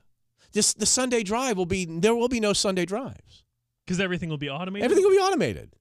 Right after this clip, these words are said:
Speaker 2: Hmm.
Speaker 1: Yeah. But electric vehicles, please. <laughs> Please move us to hybrids first, right?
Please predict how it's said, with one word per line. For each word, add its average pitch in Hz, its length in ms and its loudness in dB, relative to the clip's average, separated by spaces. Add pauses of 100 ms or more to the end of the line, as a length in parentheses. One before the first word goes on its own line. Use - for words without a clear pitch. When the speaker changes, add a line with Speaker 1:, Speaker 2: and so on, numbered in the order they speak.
(140)
Speaker 2:
Hmm. 147 200 -8 (220)
Speaker 1:
Yeah. 277 340 0 (1300)
But 117 120 -6
electric 85 400 -10
vehicles, 64 880 -14 (280)
please. - 680 -20
<laughs> - 60 0 (1160)
Please - 140 -20
move 240 180 -8
us 381 120 -2
to 415 100 4
hybrids 403 440 4
first, 127 360 0
right? 247 300 0